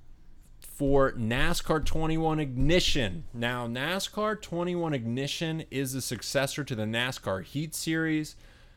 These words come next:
It was nascar Heat five.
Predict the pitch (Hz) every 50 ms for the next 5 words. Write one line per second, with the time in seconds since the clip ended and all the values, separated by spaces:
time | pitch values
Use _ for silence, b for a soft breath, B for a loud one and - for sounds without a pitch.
0 | b b - 123 120 120 107 117 127 135 139 147 156 156 - - - 160 147 135
1 | 123 - - 143 135 135 - - - - - 151 151 156 156 156 151 151 151 151
2 | 151 151 151 139 135 139